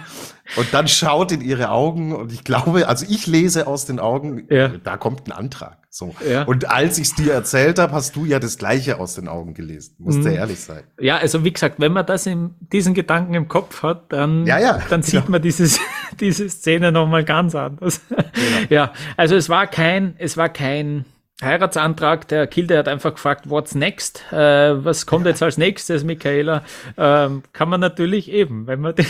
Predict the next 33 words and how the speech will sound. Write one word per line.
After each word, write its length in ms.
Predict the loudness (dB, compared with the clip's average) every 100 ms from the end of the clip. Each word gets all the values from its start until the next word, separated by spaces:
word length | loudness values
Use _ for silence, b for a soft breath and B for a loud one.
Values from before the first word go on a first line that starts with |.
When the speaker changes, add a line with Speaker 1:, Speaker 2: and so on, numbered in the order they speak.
| 0
Speaker 2:
Gedanken 440 | 0 2 0 -2
im 140 | -8 -4
Kopf 300 | -6 -4 -4
hat, 220 | -4 -6
äh, 200 | -8 -4
könnte 260 | -2 -2
man 100 | -2
drauf 260 | 0 0 0
kommen. 380 | -4 -4 -2 -4 B B B
Ja, 320 | 2 2 0 -6 _ -2
ähm, 440 | 0 0 -2 -6 -2
what's 280 | 0 0 0
next 360 | -2 -2 -2
für 100 | 0
sie? 400 | 2 4 4 4
Auf 160 | 2 2
jeden 180 | 0 2
Fall 220 | 2 2
diese 240 | 0 0
Jagd, 480 | 0 -2 -4 -8 -14
äh, 380 | -6 -2 0 0
nach 240 | -2 0
den 180 | 2 2
hundert 380 | 2 2 2 0
Siegen, 360 | -2 0 0
glaub 280 | 0 0 0
ich. 200 | 0 -2
Jetzt 280 | -6 -6 -2
steht 200 | 0 0
sie 120 | 2
eben 180 | 0 0
bei 160 | -2 -4
achtundachtzig. 800 | -6 -6 -4 -6 -6 -6 -6